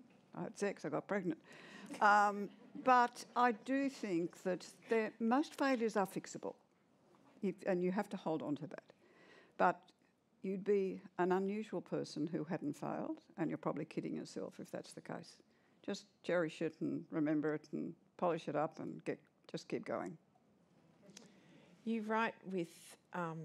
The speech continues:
Speaker 2: real affection about some of the teachers you had, and it's wonderful to be reminded that actually that's where you started out. And I wonder if you can share with us, um, where you get that great affection for teachers, teaching, and the fact that you are really still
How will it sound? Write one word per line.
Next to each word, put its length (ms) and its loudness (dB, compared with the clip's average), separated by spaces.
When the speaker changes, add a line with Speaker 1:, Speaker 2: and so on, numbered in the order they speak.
Speaker 2:
real 200 4
affection 480 -4
about 280 -4
some 180 -6
of 140 -10
the 80 -4
teachers 600 -6
you 100 -6
had, 220 -4
and 120 -6
it's 240 -14
wonderful 400 0
to 140 -10
be 140 0
reminded 480 2
that 100 2
actually 300 0
that's 380 2
where 120 0
you 120 -2
started 480 0
out. 440 0
And 380 0
I 560 -20
wonder 200 4
if 120 0
you 80 4
can 200 2
share 340 4
with 160 2
us, 420 0
um, 320 0
where 520 2
you 200 -2
get 260 0
that 180 -2
great 200 2
affection 440 -6
for 100 -8
teachers, 600 -4
teaching, 460 -2
and 280 2
the 80 2
fact 320 -2
that 120 0
you 160 0
are 280 -2
really 340 0
still 480 -2